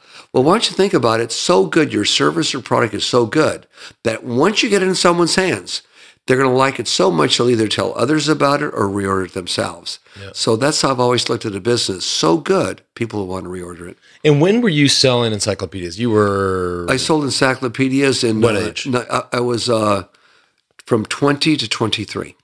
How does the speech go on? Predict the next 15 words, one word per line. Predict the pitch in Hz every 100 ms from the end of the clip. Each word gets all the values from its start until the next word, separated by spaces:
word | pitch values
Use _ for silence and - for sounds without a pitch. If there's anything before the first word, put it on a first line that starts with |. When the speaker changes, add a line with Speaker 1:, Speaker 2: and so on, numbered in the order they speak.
| _
Speaker 2:
Yep. | 95 80 _ _ _ _ _ _ _ _ _ _
'Cause | - 110
on | 104
the, | 95
on | 113 98
the |
front | - - 165 170
end | 131 107
of | 90
that, | 82 87 104
Speaker 1:
Yep. | - _
Speaker 2:
you | 101
had | 107 113
a |
son. | 113 95 82 104